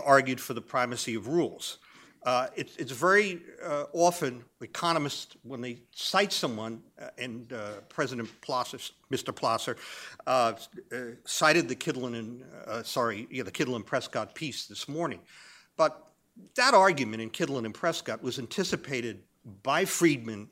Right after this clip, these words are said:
in that nineteen sixty-seven presidential address and by Hayek in, in his papers in the nineteen thirties.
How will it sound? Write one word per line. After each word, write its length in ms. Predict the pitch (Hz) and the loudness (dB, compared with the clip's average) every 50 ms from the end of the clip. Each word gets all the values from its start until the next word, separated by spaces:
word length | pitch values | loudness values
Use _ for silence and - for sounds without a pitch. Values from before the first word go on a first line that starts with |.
| _ - | _ -10
in 140 | 117 113 | -8 -6
that 200 | 110 113 123 - | -6 -8 -8 -6
nineteen 380 | - 120 117 107 - 123 107 98 | -6 -6 -6 -6 -8 -10 -10 -8
sixty-seven 760 | - - 120 - - - 98 - - - 110 95 104 98 98 - _ _ _ _ _ | -8 -10 -10 -12 -14 -16 -14 -12 -10 -10 -10 -10 -12 -16 -18 -20 _ _ _ _ _
presidential 600 | - 120 107 113 104 104 107 101 - - 104 95 | -6 -6 -4 -4 -8 -10 -10 -10 -12 -12 -12 -14
address 420 | 98 95 107 101 104 107 - - _ _ _ _ _ _ _ | -12 -12 -10 -8 -8 -8 -10 -12 _ _ _ _ _ _ _
and 220 | - 123 127 120 113 | -6 -4 -4 -4 -2
by 200 | 127 120 135 151 | 0 2 2 2
Hayek 440 | 143 - 131 127 123 123 131 - - - _ _ | 2 0 -2 0 0 -2 -4 -6 -12 -20 _ _
in, 260 | 123 120 120 120 131 - _ - | -8 -8 -8 -8 -10 -12 _ -12
in 120 | 139 117 | -8 -6
his 220 | 120 131 131 - _ _ _ _ _ | -6 -8 -8 -10 _ _ _ _ _
papers 400 | - 120 113 - 117 107 107 107 | -8 -8 -6 -6 -10 -12 -10 -12
in 80 | 98 104 | -12 -12
the 80 | 107 | -10
nineteen 420 | 104 104 101 104 98 - 113 101 - | -10 -8 -10 -10 -10 -12 -14 -14 -6
thirties. 520 | - 160 190 202 135 - - - - - | -4 -2 -2 -2 -4 -6 -10 -10 -10 -10